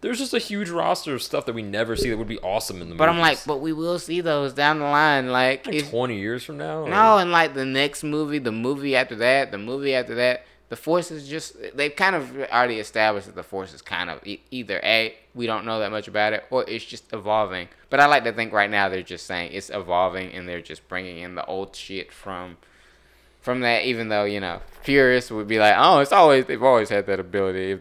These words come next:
Speaker 2: The Old Republic, blah, blah, blah." Cool. They can, they can, they
Speaker 1: Look,
Speaker 2: can
Speaker 1: if
Speaker 2: write
Speaker 1: you're
Speaker 2: that in.
Speaker 1: fine just watching the movies for stuff, that's cool,
Speaker 2: I'm
Speaker 1: man.
Speaker 2: not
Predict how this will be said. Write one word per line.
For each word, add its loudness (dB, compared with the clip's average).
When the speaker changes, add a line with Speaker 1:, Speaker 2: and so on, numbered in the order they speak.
Speaker 2:
The -6
Old 6
Republic, 2
blah, 2
blah, -2
blah." 0
Cool. -4
They 0
can, -8
they 2
can, -8
they -8
Speaker 1:
Look, -2
Speaker 2:
can -12
Speaker 1:
if -2
Speaker 2:
write -2
Speaker 1:
you're 0
Speaker 2:
that -8
in. -4
Speaker 1:
fine 0
just -4
watching -4
the -10
movies -10
for -18
stuff, -6
that's -4
cool, -6
Speaker 2:
I'm 2
Speaker 1:
man. 4
Speaker 2:
not 6